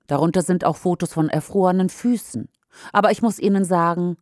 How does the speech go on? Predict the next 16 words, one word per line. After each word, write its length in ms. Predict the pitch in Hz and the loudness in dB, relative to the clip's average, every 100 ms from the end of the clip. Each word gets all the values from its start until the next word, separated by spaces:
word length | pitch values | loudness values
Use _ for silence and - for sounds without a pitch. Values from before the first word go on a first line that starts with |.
| - | -2
dass 180 | 185 - | -2 0
dies 220 | 226 - | -2 0
natürlich 400 | 165 - 170 160 | 0 0 -2 -2
Fotos 440 | - 175 170 156 | -2 -2 -2 -6
von 180 | - 156 | -4 -4
erfrorenen 580 | 139 - 165 151 147 139 | -4 -8 -2 0 0 -2
Füßen 420 | - 165 - 143 | -4 -6 -2 -2
der 120 | 135 | -2
deutschen 360 | 131 127 - 123 | 0 -2 -2 -6
Besatzer 480 | 127 185 196 - 123 | -2 -2 -2 -4 -4
sind. 300 | 117 104 - _ _ _ - - - | -4 -10 -14 _ _ _ -20 -20 -2
Wollen 340 | 196 196 208 | 2 4 4
Sie 120 | 202 202 | 4 2
sie 180 | 175 | 2
dennoch 320 | 175 254 233 - | 2 2 2 0
sehen?“ 480 | - 120 104 92 | -6 -6 -6 -10